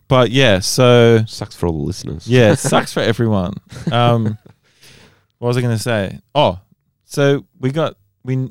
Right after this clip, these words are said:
Speaker 1: we knew that we were, like, they were interested in us doing a, like, a version in, like, Feb.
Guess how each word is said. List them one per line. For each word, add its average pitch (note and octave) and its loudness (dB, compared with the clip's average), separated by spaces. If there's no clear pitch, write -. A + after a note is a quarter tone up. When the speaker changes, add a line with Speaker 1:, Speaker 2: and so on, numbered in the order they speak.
Speaker 1:
we B2+ -8
knew C3+ 0
that D#3 0
we B2+ 0
were, A#2 2
like, G2 -6
they A2 0
were G#2+ 2
interested A#2+ -4
in A#2+ 0
us A#2 -2
doing A2+ -2
a, G#2+ 0
like, G#2 0
a G#2+ 0
version G#2 0
in, A2 -2
like, F2+ -2
Feb. G2+ -8